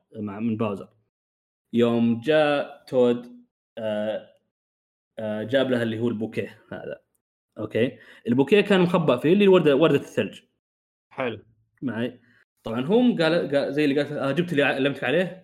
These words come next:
Speaker 1: قال: "إيه، تفضلي." أوكي؟ فهذا خلوه يعني إنه، أوه، هذا شيء هي خططت له، هي ال-،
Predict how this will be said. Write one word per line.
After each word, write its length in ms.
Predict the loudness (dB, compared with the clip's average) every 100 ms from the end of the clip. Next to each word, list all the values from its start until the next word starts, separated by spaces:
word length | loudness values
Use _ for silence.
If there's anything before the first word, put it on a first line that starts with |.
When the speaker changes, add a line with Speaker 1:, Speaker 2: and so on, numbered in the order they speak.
| -8
Speaker 1:
قال: 180 | -6 -6
"إيه، 200 | -6 -6
تفضلي." 400 | -6 -8 -10 -18 _ _ _ _ _ -20
أوكي؟ 340 | -10 -6 -6 -8 -8
فهذا 380 | -2 2 2 2
خلوه 360 | 2 4 4
يعني 280 | 4 0 2
إنه، 180 | 2 4
أوه، 180 | 2 2
هذا 220 | 0 0
شيء 260 | 0 -4
هي 60 | -6
خططت 500 | -6 -8 -6 -8 -8
له، 140 | -2
هي 140 | 2 4
ال-، 220 | 4 2